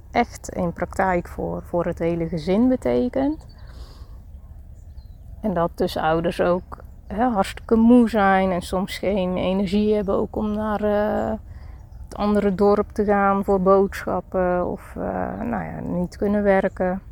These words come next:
En door dat naar buiten treden ontstaat dus ook, er ontstaat begrip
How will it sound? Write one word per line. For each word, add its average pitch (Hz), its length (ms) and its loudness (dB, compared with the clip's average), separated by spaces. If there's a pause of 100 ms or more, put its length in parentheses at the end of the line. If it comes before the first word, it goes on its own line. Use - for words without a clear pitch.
(3500)
En 190 160 2
door 208 220 10
dat 196 180 6
naar 190 200 4
buiten 247 640 2
treden 165 680 0
ontstaat 240 540 -6
dus 208 220 -4
ook, 240 280 0
er 214 220 -4
ontstaat 190 500 0
begrip 254 480 4